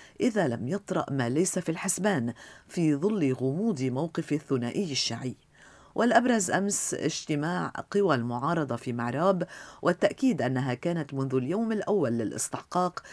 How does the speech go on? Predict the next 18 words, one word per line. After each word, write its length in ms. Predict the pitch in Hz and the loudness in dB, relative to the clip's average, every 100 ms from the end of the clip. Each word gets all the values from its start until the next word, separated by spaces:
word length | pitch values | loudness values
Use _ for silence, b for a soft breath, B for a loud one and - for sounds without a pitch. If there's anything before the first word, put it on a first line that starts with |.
| B B - | B B 0
تقارب 640 | 175 - 254 262 180 135 | 0 2 2 4 2 2
الملف 440 | 135 127 143 - | 0 0 -2 -2
الرئاسي 640 | 165 139 120 123 - 170 160 B B | -4 -2 -2 -2 0 0 -2 B B
وفق 320 | - 156 - 170 | 0 0 0 0
عناوين 520 | 147 143 135 196 196 | 0 0 0 0 0
واضحة 640 | 180 185 120 117 127 120 B B B | 0 -2 -2 -4 -4 -4 B B B
تتمثل 680 | 143 139 139 139 - 139 120 | -2 0 0 -2 -2 0 0
بإيصال 680 | 113 110 123 180 185 143 117 | -2 -2 -2 0 0 2 0
رئيس 340 | - 170 - | 0 -2 -2
سيادي 640 | 117 - 127 113 123 170 | -4 -4 -4 -4 -2 -4
إصلاحي 480 | - - 123 - 160 - | -4 0 -2 0 -4 -4
إنقاذي 580 | 214 180 151 156 175 165 B B B | -4 2 2 4 0 0 B B B
يعيد 400 | 185 175 240 190 | 2 4 2 2
لبنان 500 | 139 131 131 180 180 | 0 0 -2 -2 -2
إلى 260 | - 127 113 | 0 -2 -2
محيطه 520 | 120 - 208 - 120 | -6 -6 -6 -6 -6
العربي 580 | 104 123 139 139 139 131 b b - | -4 -2 -2 0 -2 -4 b b 0
والدولي. 540 | 247 - - - | 2 2 -2 -6